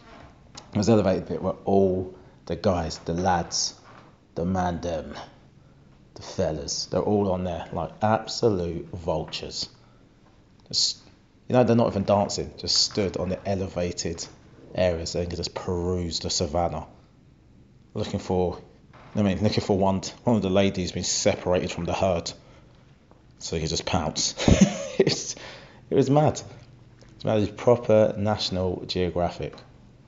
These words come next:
Um, I think my girlfriend got chatted up by a lesbian accidentally. I don't think my girlfriend realised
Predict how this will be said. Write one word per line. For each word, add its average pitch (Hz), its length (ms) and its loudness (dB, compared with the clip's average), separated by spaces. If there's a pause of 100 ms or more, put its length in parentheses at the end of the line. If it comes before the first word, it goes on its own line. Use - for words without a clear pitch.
(540)
Um, 78 540 -2 (320)
I - 40 -14
think 92 200 0
my 87 60 -4
girlfriend 90 400 2
got - 140 -4
chatted 73 340 0
up - 140 -4
by 78 120 -2
a 80 40 -4
lesbian 98 460 2 (100)
accidentally. 95 680 -2 (1400)
I - 20 -20
don't 92 140 2
think - 100 -6
my 90 60 -2
girlfriend 90 440 -2
realised 90 460 0